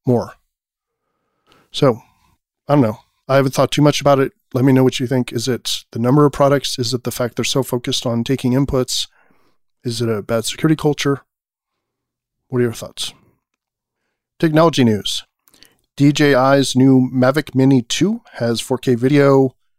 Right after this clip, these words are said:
does raw photos, and evidently has twice the range of the previous model, which is up to ten kilometers instead of, like, four or five kilometers.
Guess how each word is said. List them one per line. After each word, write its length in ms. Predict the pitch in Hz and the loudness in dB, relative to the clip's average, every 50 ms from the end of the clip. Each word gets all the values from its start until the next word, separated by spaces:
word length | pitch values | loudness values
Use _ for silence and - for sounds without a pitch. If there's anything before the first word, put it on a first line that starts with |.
| _ _ - | _ _ -4
does 180 | 127 117 104 104 | -4 -4 -2 -2
raw 220 | 110 123 127 127 | 0 2 2 2
photos, 600 | - - 127 123 127 123 120 120 117 - - - - _ _ _ _ _ _ _ _ _ _ _ | 2 0 0 2 2 2 2 0 0 -2 -6 -8 -10 _ _ _ _ _ _ _ _ _ _ _
and 180 | 127 127 127 123 | 0 0 0 2
evidently 360 | 131 139 - 196 196 196 180 139 | 0 0 0 0 0 0 2 2
has 180 | 143 127 - | 2 0 0
twice 420 | - - - 139 151 175 - - - | -4 -4 -2 0 0 0 0 0 -2
the 100 | 156 127 | -2 0
range 340 | 120 123 135 131 123 - | 2 2 2 2 2 0
of 60 | 127 117 | -4 -6
the 40 | |
previous 420 | - - - 135 131 120 104 - - | -6 -6 -6 -4 -4 -6 -8 -6 -4
model, 400 | 120 131 135 113 104 - 139 135 | -2 -2 -2 -2 -4 -8 -10 -10
which 220 | - 123 110 - 120 | -12 -10 -8 -6 -8
is 360 | 113 107 - - - - - _ _ _ _ _ _ _ | -6 -6 -8 -8 -8 -10 -12 _ _ _ _ _ _ _
up 120 | 127 127 | -10 -8
to 240 | - - 147 143 135 120 | -4 0 2 2 2 0
ten 300 | - - - 135 139 147 | -2 -6 -4 -2 -2 -2
kilometers 560 | - - 131 123 127 131 123 - - - - | -2 -2 -2 0 0 0 -2 -4 -6 -10 -10
instead 300 | 123 - - - 120 113 | -10 -10 -8 -8 -8 -8
of, 80 | 117 147 | -10 -14
like, 140 | 107 101 - _ _ _ _ _ _ | -14 -18 -20 _ _ _ _ _ _
four 200 | _ - 127 120 | _ -4 -2 -2
or 60 | 113 | -2
five 280 | 110 - 127 127 123 - | -4 -4 -4 -4 -4 -6
kilometers. 580 | - 113 104 110 113 110 - 123 - - - | -8 -8 -6 -6 -6 -6 -6 -6 -6 -6 -6